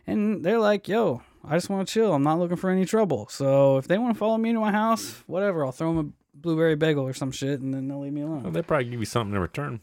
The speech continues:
Speaker 1: Yeah, probably a rabbit head.
Speaker 2: It's not that bad. Um, my wife kinda fudged up here, threw a couple statements in. Uh, do a show from a cemetery or haunted house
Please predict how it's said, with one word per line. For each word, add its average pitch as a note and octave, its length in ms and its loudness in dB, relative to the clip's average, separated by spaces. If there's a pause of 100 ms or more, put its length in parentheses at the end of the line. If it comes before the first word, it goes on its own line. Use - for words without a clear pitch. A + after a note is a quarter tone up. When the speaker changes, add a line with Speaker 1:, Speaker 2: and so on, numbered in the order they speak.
Speaker 1:
Yeah, C3+ 180 -6
probably F3 260 -4
a E3+ 40 -2
rabbit F#3+ 280 -2
head. B2+ 280 -6 (1160)
Speaker 2:
It's - 180 -12
not - 140 -8
that D2 120 -4
bad. D#2+ 300 -2 (1800)
Um, A2 580 2 (1300)
my E2 100 -4
wife F#2 260 -2
kinda F#2+ 220 -2
fudged G#2 340 -2
up A2 180 0
here, A#2 360 0 (540)
threw F#2+ 140 2
a E2+ 40 0
couple F2 260 -2
statements D#2+ 640 -2
in. C#2 360 -6 (100)
Uh, D#2 240 0
do F2+ 240 2
a A2+ 40 2
show E2+ 500 2 (800)
from F2 340 0
a D#2+ 100 -6
cemetery G2 640 2
or F2 180 2
haunted E2 400 -2
house G2+ 420 -2